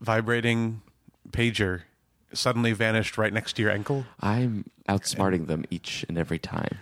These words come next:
Speaker 1: I think it's maybe, like, virtue of their position. They don't want to argue with a customer.
Speaker 2: Could be.
Speaker 1: Mm-hmm.
Speaker 2: Could be I'm smooth and cunning in my, my thievery.
Speaker 1: Uh, that is a possibility.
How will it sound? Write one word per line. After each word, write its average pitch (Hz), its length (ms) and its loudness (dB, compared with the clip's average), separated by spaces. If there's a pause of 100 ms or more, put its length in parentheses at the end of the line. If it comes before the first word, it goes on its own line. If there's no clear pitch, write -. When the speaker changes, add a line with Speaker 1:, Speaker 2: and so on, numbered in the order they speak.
(220)
Speaker 1:
I 147 60 6
think 202 160 4
it's - 180 -4
maybe, 143 280 0
like, 127 160 0
virtue 123 280 0
of 104 60 2
their 110 100 2
position. 110 420 0
They 101 60 2
don't 107 140 0
want 98 100 0
to 101 60 2
argue 101 220 0
with 90 120 -4
a 92 40 -6
customer. 87 560 -4 (880)
Speaker 2:
Could - 220 -2
be. 120 340 4 (120)
Speaker 1:
Mm-hmm. 117 300 -4
Speaker 2:
Could 120 180 0
be 98 160 4
I'm 82 260 2
smooth 110 400 2
and 90 140 0
cunning 95 400 -2 (540)
in 85 120 -6
my, 73 280 2 (680)
my 120 140 0
thievery. - 720 0 (580)
Speaker 1:
Uh, 113 240 0
that 170 160 0
is 185 160 0
a 147 40 2
possibility. 104 680 -2